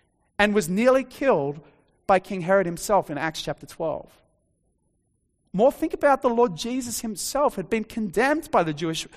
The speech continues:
ruling authority and Pontius Pilate, the governor. Now, it's important to note, submission does not mean we're called to blind obedience towards those in authority. That's not what it means.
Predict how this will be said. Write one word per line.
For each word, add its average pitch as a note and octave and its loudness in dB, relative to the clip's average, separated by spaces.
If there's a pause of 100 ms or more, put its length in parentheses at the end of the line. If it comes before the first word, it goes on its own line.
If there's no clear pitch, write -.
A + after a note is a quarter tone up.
(120)
ruling E3+ -2
authority D3 -4
and B3 -2
Pontius A#3+ -10
Pilate, A3 -6
the C#3+ -16
governor. F3 -6 (1600)
Now, E3+ 4 (160)
it's - -6
important F#3 -4
to - -8
note, E3+ 2 (260)
submission F#3+ -4
does E3 -6
not G3 2
mean G#3+ -2
we're E3+ -2
called F3+ -4
to D#3 -16
blind F#3 -2
obedience F#3+ -4
towards C#3 -10
those B2 -6
in A2 -12
authority. G2+ -14
That's D#3 -4
not F#3+ -4
what G#3 -6
it - -14
means. - -20